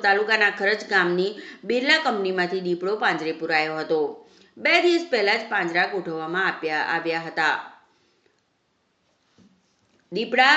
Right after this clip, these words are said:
પાંજરે પુરાતા ગ્રામજનોમાં રાહત અનુભવાઈ હતી.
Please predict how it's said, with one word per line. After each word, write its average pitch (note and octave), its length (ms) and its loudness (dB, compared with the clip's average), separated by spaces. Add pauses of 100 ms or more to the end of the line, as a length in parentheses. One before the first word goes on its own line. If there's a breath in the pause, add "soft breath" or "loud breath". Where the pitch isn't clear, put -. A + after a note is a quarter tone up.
(160)
પાંજરે F3 420 0
પુરાતા G3 440 -2 (340)
ગ્રામજનોમાં G3+ 880 0
રાહત D#3+ 320 -4
અનુભવાઈ F3 560 -2
હતી. D3+ 260 -8